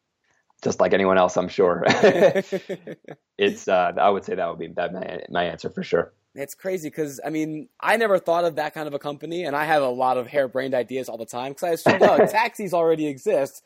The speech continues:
Speaker 2: but
Speaker 1: Yep.
Speaker 2: now they showed that they can exist in a whole different way, and yeah, everyone just kicks themselves for
Speaker 1: The,
Speaker 2: not thinking
Speaker 1: the
Speaker 2: of that first.
Speaker 1: simplicity is, is, is brilliant behind it, yeah. <laughs>
Speaker 2: Incredible. Uh, question number three, Phil, you deliver all this food, you eat all this food, you sample competitors, you work with
Speaker 1: Yes.
Speaker 2: restaurants.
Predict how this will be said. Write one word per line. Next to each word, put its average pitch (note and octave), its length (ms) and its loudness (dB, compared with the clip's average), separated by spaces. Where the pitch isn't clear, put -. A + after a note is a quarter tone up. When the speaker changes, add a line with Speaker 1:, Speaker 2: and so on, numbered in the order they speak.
Speaker 2:
but D#3+ 80 6
Speaker 1:
Yep. E3+ 100 10
Speaker 2:
now F3+ 80 6
they F3 140 0
showed E3+ 260 4
that D3+ 140 0
they D#3 120 -2
can D#3 140 -4
exist D3 320 -6
in D3 80 -8
a C#3 60 -6
whole C#3 120 -4
different C3 300 -8
way, A2+ 220 0
and A#2+ 100 -8
yeah, B2+ 120 0
everyone B2+ 340 -4
just A#2 180 -18
kicks B2+ 160 -14
themselves A2+ 420 -10
for A#2 80 -16
Speaker 1:
The, A2 80 -6
Speaker 2:
not A2 140 -12
thinking G#2+ 240 -10
Speaker 1:
the A2 80 -14
Speaker 2:
of G#2 60 -2
that G#2 100 -8
first. G#2 200 -2
Speaker 1:
simplicity F2+ 300 -4
is, F2+ 240 -6
is, - 20 -20
is F2 220 -6
brilliant F2 420 -2
behind F2+ 300 -8
it, - 120 -8
yeah. F2+ 220 0
<laughs> C#3+ 160 2
Speaker 2:
Incredible. A2+ 640 -4
Uh, D3+ 220 2
question G#3 300 0
number G#3+ 160 0
three, A3+ 220 -2
Phil, G3 200 0
you G#3+ 140 -2
deliver F#3+ 440 0
all A#3 180 4
this A3 200 -4
food, G#3+ 400 -8
you C#3+ 160 -4
eat G#3 240 -6
all G#3+ 220 2
this G3 180 -2
food, G3 260 -6
you C#3 80 -8
sample A3 440 -8
competitors, F#3+ 640 -4
you C#3+ 80 -8
work E3+ 220 -2
with F#3 100 -12
Speaker 1:
Yes. E3 160 -2
Speaker 2:
restaurants. E3 400 0